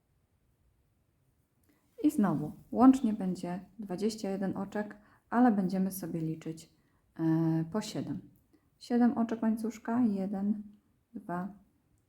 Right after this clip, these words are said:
trzy, cztery, pięć, sześć,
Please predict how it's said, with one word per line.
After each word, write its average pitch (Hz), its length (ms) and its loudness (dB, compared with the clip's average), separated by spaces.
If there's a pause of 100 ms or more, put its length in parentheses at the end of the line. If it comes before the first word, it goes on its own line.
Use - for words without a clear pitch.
(200)
trzy, 185 500 -10 (1400)
cztery, 185 960 -6 (580)
pięć, 202 580 0 (1160)
sześć, - 880 -14